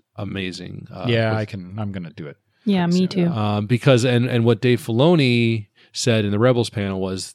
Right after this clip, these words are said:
Speaker 1: that the season finale of, of season three, uh, really kinda leads into Rogue One and how come the Rebels are sort of, you know, kind of gun shy.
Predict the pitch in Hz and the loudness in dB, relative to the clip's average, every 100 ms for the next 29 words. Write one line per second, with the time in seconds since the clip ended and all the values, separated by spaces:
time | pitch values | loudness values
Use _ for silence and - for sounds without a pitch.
0 | - 101 98 98 104 104 104 - 143 131 | -8 -8 -6 -6 -4 -4 -6 2 2 2
1 | 113 113 107 104 98 92 90 - _ _ | 0 0 0 -2 -4 -8 -10 -16 _ _
2 | _ _ _ _ - - 107 95 92 - | _ _ _ _ -14 -6 -2 -2 -4 -4
3 | - 113 104 117 151 117 95 110 - _ | 0 0 0 -2 0 0 0 -6 -12 _
4 | 123 95 107 127 120 - 120 104 104 104 | -12 -2 2 4 2 0 -4 -2 -2 -4
5 | 90 101 101 - 101 95 95 - _ _ | -4 -6 -6 -6 -4 -4 -8 -12 _ _
6 | 117 107 98 107 123 113 101 104 101 98 | 0 2 2 2 4 4 0 -4 -6 -8
7 | - 107 - 104 101 95 95 98 85 92 | -4 -4 -4 -4 -4 -4 -4 -6 -6 -8
8 | - 104 92 90 92 - _ _ _ _ | -6 -6 -6 -8 -12 -18 _ _ _ _
9 | _ _ _ _ _ - 95 87 87 - | _ _ _ _ _ -12 -10 -12 -14 -8
10 | 104 95 92 - 98 - 90 - - | -6 -6 -6 -6 -4 -4 -8 -10 -18